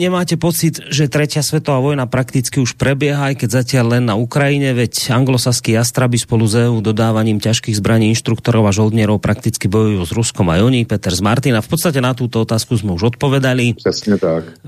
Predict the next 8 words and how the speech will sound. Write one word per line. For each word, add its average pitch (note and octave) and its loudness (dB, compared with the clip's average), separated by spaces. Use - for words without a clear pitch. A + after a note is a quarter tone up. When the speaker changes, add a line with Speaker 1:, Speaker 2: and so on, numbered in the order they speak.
Speaker 1:
Poďme A2 -2
ďalej. C3 0
Čaute, D#3 0
práve C#3 -2
čítam C3 -2
na G#2+ 0
Al C#3 0
Arabia B2+ 0